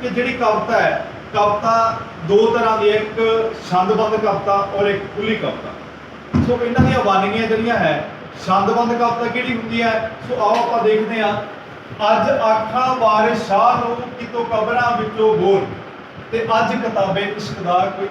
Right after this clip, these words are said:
ਅਗਲਾ ਵਰਕਾ ਫੋਲ।" "ਅੱਜ ਆਖਾਂ ਵਾਰਿਸ ਸ਼ਾਹ ਨੂੰ ਕਿਤੋਂ ਕਬਰਾਂ ਵਿੱਚੋਂ ਬੋਲ, ਅੱਜ ਕਿਤਾਬੇ ਇਸ਼ਕ ਦਾ ਕੋਈ ਅਗਲਾ ਵਰਕਾ ਫੋਲ।" ਸੋ ਇਹਦੇ ਵਿੱਚ ਕੀ ਹੈ ਕਿ ਜੋ ਆਪਣੇ ਕੋਲੇ ਕੀ ਹੈ, ਇੱਕ, ਦੋ, ਤਿੰਨ,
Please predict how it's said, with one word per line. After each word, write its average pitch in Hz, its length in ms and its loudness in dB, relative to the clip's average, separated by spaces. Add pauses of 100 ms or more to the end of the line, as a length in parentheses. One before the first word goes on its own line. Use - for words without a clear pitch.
(120)
ਅਗਲਾ 180 220 0
ਵਰਕਾ 165 380 -4
ਫੋਲ।" - 280 -8 (1080)
"ਅੱਜ 220 160 0
ਆਖਾਂ 208 580 2
ਵਾਰਿਸ 214 440 2
ਸ਼ਾਹ 196 340 2
ਨੂੰ 180 180 -4 (380)
ਕਿਤੋਂ 226 280 0
ਕਬਰਾਂ 226 480 2
ਵਿੱਚੋਂ - 420 2
ਬੋਲ, 180 360 2 (640)
ਅੱਜ 240 200 0
ਕਿਤਾਬੇ 202 500 0
ਇਸ਼ਕ - 360 -2
ਦਾ 165 460 0 (140)
ਕੋਈ 214 120 -2 (140)
ਅਗਲਾ 208 320 2
ਵਰਕਾ 185 440 0
ਫੋਲ।" - 260 -8 (360)
ਸੋ 262 200 -8
ਇਹਦੇ 269 160 -2
ਵਿੱਚ 262 320 -2
ਕੀ 254 180 0
ਹੈ - 300 0 (280)
ਕਿ 262 120 0
ਜੋ 240 420 4
ਆਪਣੇ 247 180 -2
ਕੋਲੇ 254 200 0
ਕੀ 254 160 -2
ਹੈ, 254 60 2
ਇੱਕ, - 420 0
ਦੋ, 226 320 0
ਤਿੰਨ, 220 240 0